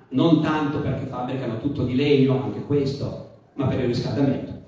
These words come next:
Il legno, il pane e il vino sono le tre cose strettamente indispensabili alla vita umana.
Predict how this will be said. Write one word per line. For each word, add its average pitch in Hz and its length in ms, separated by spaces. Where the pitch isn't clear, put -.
Il 143 140
legno, 156 500
il 135 80
pane 139 480
e 156 80
il 165 120
vino 131 440
sono 151 220
le 165 100
tre - 140
cose 156 260
strettamente 220 680
indispensabili 175 680
alla 143 80
vita 143 200
umana. 113 80